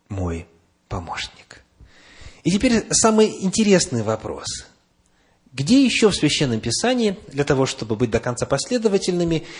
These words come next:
и применить принцип scriptura sui ipsius interpres, то есть Писание само себя истолковывает,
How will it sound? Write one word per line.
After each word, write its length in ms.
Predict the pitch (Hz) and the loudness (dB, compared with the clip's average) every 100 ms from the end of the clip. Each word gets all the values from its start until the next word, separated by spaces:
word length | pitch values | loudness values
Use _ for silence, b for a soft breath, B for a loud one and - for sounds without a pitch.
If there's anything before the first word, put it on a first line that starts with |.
| B B | B B
и 160 | 165 | -2
применить 460 | 160 147 147 143 - | 2 0 2 -2 -4
принцип 480 | 147 147 139 127 - | -2 -2 -2 -4 -6
scriptura 640 | - - 131 - 139 127 | -8 -4 -4 0 2 2
sui 420 | - 127 120 113 | 0 0 0 -2
ipsius 420 | 113 - 104 104 | -4 -6 -6 -4
interpres, 520 | 104 98 156 190 - 190 - | -6 -2 0 0 -2 -4 -2
то 80 | 107 | 0
есть 240 | 110 - | 0 -2
Писание 460 | 123 - 156 123 107 | -4 0 0 0 -2
само 300 | - 107 101 | -4 -6 -6
себя 280 | - 98 | -6 -4
истолковывает, 840 | 92 - - 87 - 208 226 196 | -4 -6 -8 -8 -2 -2 0 -2